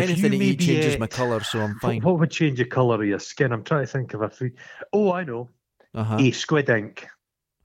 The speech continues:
Speaker 1: Well, you know what? Licorice gives me green shit.
Speaker 2: Yeah, if we start
Speaker 1: So that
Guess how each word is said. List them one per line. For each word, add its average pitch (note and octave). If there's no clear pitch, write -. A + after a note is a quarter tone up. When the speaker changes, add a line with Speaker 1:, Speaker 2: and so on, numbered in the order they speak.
Speaker 1:
Well, E3
you D#3+
know F3+
what? F3+
Licorice D3+
gives C3+
me B2+
green A#2+
shit. -
Speaker 2:
Yeah, A#2+
if A#2+
we B2
start F3
Speaker 1:
So C#3+
that D3